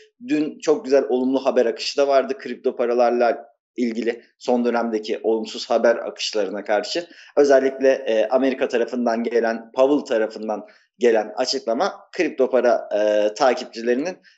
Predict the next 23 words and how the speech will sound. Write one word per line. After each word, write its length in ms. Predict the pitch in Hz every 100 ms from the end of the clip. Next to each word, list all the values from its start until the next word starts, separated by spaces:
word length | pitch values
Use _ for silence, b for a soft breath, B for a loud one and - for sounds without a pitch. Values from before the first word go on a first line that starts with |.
| b 143
yüzünü 600 | 151 117 117 147 - -
güldürdü 580 | 113 151 107 107 139 160
diyebiliriz. 540 | 151 131 110 131 -
Çünkü 280 | 147 131 139
Çin 180 | - 143
tarafında 460 | 143 131 139 143
birçok, 300 | 139 151 - b b
e, 100 | 117
yasaktan 720 | 113 117 127 143 139 151 139
konuşuyorduk 520 | 143 123 120 110 110 -
sürekli. 580 | 110 107 - 147 147 _ _ -
E, 180 | 117 117
bir 60 |
yasak 440 | 131 123 139 - 120
durumu 500 | 117 110 92 - _
söz 340 | - 123 110 -
konusuydu. 720 | 107 104 - 107 147 170 170 b b _ -
Ama 380 | 139 139 143 139
Amerika 400 | 139 143 143 147
tarafından 680 | 117 104 98 113 151 135
kripto 360 | - 147 143 131
paralarla 460 | 127 117 123 120 113
ilgili 560 | 101 110 123 147 -